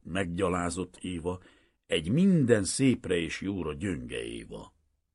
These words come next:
Az asszony valamit észrevehetett az arcán, mert puhán a karjára tette a kezét.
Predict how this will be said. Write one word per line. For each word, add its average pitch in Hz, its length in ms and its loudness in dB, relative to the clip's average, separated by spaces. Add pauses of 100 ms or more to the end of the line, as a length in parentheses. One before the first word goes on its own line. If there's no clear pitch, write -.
(1120)
Az 104 180 -6
asszony 95 400 -2
valamit 90 420 -2
észrevehetett 80 920 -4
az 73 140 -10
arcán, 85 760 -4 (540)
mert - 240 -8
puhán 104 360 -2
a 82 100 -6
karjára 76 640 -2
tette - 320 -8
a 69 60 -8
kezét. 71 720 -10